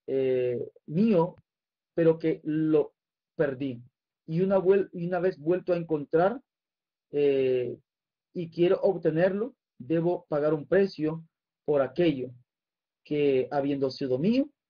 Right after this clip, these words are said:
fue perdido, pero tengo la opción ahora a adquirirlo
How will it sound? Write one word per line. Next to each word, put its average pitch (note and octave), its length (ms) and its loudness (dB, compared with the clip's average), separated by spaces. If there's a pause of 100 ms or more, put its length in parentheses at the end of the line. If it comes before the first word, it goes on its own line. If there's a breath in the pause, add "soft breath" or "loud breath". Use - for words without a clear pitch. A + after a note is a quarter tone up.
(1300)
fue E3+ 160 0
perdido, G#3+ 500 0 (760)
pero D3+ 240 0
tengo F3+ 240 0
la E3+ 80 4
opción D#3+ 480 -2 (540)
ahora D3 420 0 (520)
a C3+ 140 -4
adquirirlo C#3 640 -2